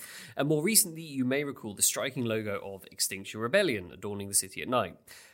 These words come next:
Now it appears that these inexpensive, non-destructive, provocative, and often creative public displays have not gone unnoticed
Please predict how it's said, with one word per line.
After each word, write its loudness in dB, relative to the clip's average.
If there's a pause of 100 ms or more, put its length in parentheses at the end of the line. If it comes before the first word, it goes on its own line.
(140)
Now 8
it 6
appears 0
that -4
these -2
inexpensive, 0
non-destructive, 4
provocative, -2
and 0
often -4
creative 0
public -6
displays -6
have -6
not 0
gone -6
unnoticed -4